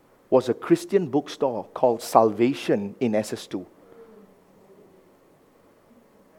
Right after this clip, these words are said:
The only place that wanted to employ a seventeen-year-old guy. <laughs> I took the job.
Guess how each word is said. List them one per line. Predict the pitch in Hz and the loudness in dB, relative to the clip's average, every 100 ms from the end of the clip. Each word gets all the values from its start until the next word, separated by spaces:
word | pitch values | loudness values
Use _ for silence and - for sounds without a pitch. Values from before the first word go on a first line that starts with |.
| _ _ _ _ _ - | _ _ _ _ _ 4
The | 208 | 4
only | 226 285 330 | 6 2 0
place | - 285 285 | 0 -2 2
that | 220 | 2
wanted | 190 294 - | 2 2 0
to | - | 0
employ | 180 202 349 - | 0 0 0 0
a | |
seventeen-year-old | - 226 214 220 208 202 196 190 | 2 0 0 -2 0 2 4 4
guy. | 196 233 - - - - - - - - - - - - - - | 2 0 -10 -20 -20 -20 -20 -20 -20 -16 -16 -18 -20 -20 -20 -20
<laughs> | - _ _ _ _ _ _ _ _ _ _ _ _ _ _ _ | -20 _ _ _ _ _ _ _ _ _ _ _ _ _ _ _
I | - | -4
took | 156 220 - | -2 -2 0
the | |
job. | 185 214 214 | -2 -2 -10